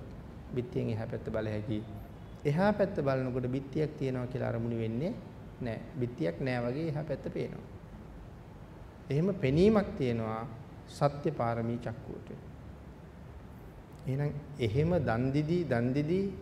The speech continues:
ඒ වාගේ කැපකිරීම කර කර සාමාන්‍ය කෙනෙකුගේ ශරීරයේ රෝමෝද්ගමනය වෙනවා. බෝසතාණන් වහන්සේ කෙනෙක් දන් දීපු හැටි කල්පනා කරාම.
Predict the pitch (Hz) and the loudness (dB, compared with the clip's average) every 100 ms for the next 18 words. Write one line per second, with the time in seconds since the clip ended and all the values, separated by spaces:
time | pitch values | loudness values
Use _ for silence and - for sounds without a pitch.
0 | - - - - - 139 139 139 151 170 | -12 -14 -14 -14 2 10 12 12 10 8
1 | 170 131 170 - 160 165 156 170 170 185 | 6 4 4 4 4 4 4 4 4 2
2 | 202 208 - - - - - 139 135 147 | 2 0 -6 -12 -12 -14 0 8 10 10
3 | 165 180 185 180 190 202 196 185 139 - | 8 8 6 4 4 4 6 6 4 0
4 | - 139 156 185 202 196 147 139 160 185 | 4 6 6 6 6 6 8 10 10 12
5 | 226 214 165 156 151 143 127 120 113 113 | 10 10 8 6 6 6 4 4 2 0
6 | 117 - - - 131 143 156 170 185 190 | -4 -8 -12 -6 8 10 10 8 6 6
7 | 208 196 180 180 175 156 156 151 143 135 | 6 4 4 2 2 2 2 0 2 2
8 | 135 131 127 120 123 117 113 113 113 120 | 2 0 0 0 0 -2 -2 -4 -6 -6
9 | 113 - | -8 -8